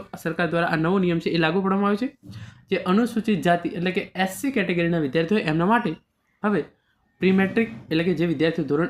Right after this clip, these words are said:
એકથી દસની અંદર અભ્યાસ કરતા હોય એમના માટે અને પોસ્ટ મેટ્રિક સ્કોલરશીપ એટલે કે ધોરણ અગિયાર, બાર અને કોલેજની અંદર અભ્યાસ કરતા વિદ્યાર્થીઓ માટે જે આ બંને સ્કોલરશીપ આપવામાં આવે છે એના માટે તમારે નેશનલ સ્કોલરશીપ પોર્ટલ પર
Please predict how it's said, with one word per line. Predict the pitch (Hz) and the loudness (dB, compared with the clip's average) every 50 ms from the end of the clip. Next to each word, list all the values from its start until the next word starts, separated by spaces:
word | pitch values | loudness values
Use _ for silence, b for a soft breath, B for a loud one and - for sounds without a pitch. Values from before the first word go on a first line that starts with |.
| - - | -4 -2
એકથી | 175 170 175 175 - 220 | -2 -2 -2 -2 -2 -2
દસની | 175 160 156 - - 175 | 0 0 -2 0 -2 -2
અંદર | 170 170 165 | 0 0 -2
અભ્યાસ | 147 120 135 156 160 156 | -2 -2 -2 -2 -2 -2
કરતા | - 165 151 165 | -4 -2 0 0
હોય | 165 156 | 0 0
એમના | - 139 151 185 | 0 0 0 0
માટે | 190 190 - 190 214 220 - _ | 0 0 0 -2 -4 -6 -8 _
અને | - 151 160 | -8 -6 -6
પોસ્ટ | 160 - 240 262 262 - 226 | -4 -4 -2 -2 -2 0 -2
મેટ્રિક | 196 175 180 175 | -2 0 -2 -4
સ્કોલરશીપ | - - 151 147 151 - 262 262 - _ _ _ _ | -2 -2 -2 -2 -2 -4 -6 -8 -10 _ _ _ _
એટલે | _ _ - 175 180 | _ _ -6 -2 -2
કે | 196 | 0
ધોરણ | - - 143 147 165 170 | 0 2 2 0 0 0
અગિયાર, | - 156 151 170 180 175 | -2 -2 0 0 0 0
બાર | 170 185 190 196 | 0 -2 -2 -2
અને | - 156 170 | -4 -6 -6
કોલેજની | 160 - 165 160 170 202 202 226 226 | -4 -2 0 2 2 2 2 2 2
અંદર | 214 196 185 | 0 0 0
અભ્યાસ | 160 127 151 160 156 - | -2 0 -2 -2 -4 -4
કરતા | 160 147 - 147 | -6 -6 -4 -4
વિદ્યાર્થીઓ | 139 131 147 143 - 170 | -2 -2 -2 -2 -2 -2
માટે | 165 208 226 208 160 151 - _ _ _ _ _ _ _ | -2 -2 -2 -2 -4 -8 -10 _ _ _ _ _ _ _
જે | - 165 185 | 0 2 2
આ | 180 165 156 | 4 2 2
બંને | 165 156 180 214 254 | 0 0 0 0 0
સ્કોલરશીપ | 240 - 180 165 160 160 175 156 160 | 0 0 0 0 0 0 0 0 2
આપવામાં | 151 160 156 - 165 165 170 185 | 0 0 0 0 0 2 2 2
આવે | 220 220 | 2 0
છે | - - - | 0 -2 -2
એના | 143 147 160 | -2 0 2
માટે | 175 214 247 226 - 139 - - _ _ _ _ _ _ _ _ _ _ _ _ _ _ _ _ _ - - | 2 2 2 2 0 -4 -8 -10 _ _ _ _ _ _ _ _ _ _ _ _ _ _ _ _ _ -10 -4
તમારે | - 156 160 165 160 | -2 0 2 2 2
નેશનલ | 151 151 175 180 - 233 233 226 | 2 2 0 0 0 0 0 0
સ્કોલરશીપ | 220 226 175 170 175 - 185 175 | 0 0 0 0 0 0 -2 -2
પોર્ટલ | - 156 151 - 160 170 | 0 0 0 0 0 0
પર | 185 208 | 0 0